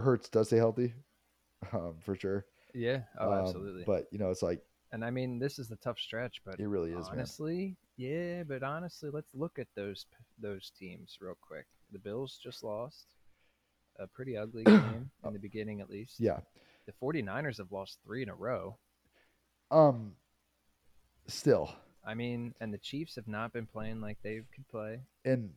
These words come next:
Speaker 2: The
Speaker 1: the Eagles have not
Speaker 2: Cowboys are
Speaker 1: played
Speaker 2: kinda
Speaker 1: like
Speaker 2: up
Speaker 1: they
Speaker 2: and
Speaker 1: can
Speaker 2: down.
Speaker 1: play either. Like
Speaker 2: You're right. You're right.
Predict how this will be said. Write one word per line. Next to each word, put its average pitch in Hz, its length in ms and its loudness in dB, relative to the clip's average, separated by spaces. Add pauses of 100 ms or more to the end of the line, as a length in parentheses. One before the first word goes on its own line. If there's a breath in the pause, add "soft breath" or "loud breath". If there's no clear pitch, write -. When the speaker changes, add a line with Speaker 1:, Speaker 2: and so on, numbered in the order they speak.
(180)
Speaker 2:
The 110 80 0
Speaker 1:
the 120 60 8
Eagles 143 260 8
have 131 140 6
not 135 260 4
Speaker 2:
Cowboys - 40 -8
are - 20 -10
Speaker 1:
played 117 260 8
Speaker 2:
kinda 107 120 4
Speaker 1:
like 110 120 6
Speaker 2:
up 123 80 -4
Speaker 1:
they 107 80 4
Speaker 2:
and 131 80 2
Speaker 1:
can 135 100 -2
Speaker 2:
down. 120 60 -6
Speaker 1:
play 123 180 2
either. 110 180 0
Like 92 340 2 (100)
Speaker 2:
You're 147 200 0
right. 165 360 -2
You're 127 160 0
right. 127 260 0